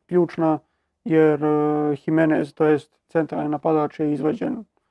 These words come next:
na uštrb dodavanja još jednog, eh, još jednog, eh, stopera,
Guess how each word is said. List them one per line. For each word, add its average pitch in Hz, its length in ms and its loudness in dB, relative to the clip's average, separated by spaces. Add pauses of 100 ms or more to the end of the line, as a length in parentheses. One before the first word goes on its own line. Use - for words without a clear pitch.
(380)
na 156 160 -2
uštrb 143 320 -6
dodavanja 151 480 2
još 147 160 -6
jednog, 147 240 -4 (120)
eh, 175 880 -12
još 147 200 -10
jednog, 151 380 -8
eh, 165 300 -10
stopera, 170 540 2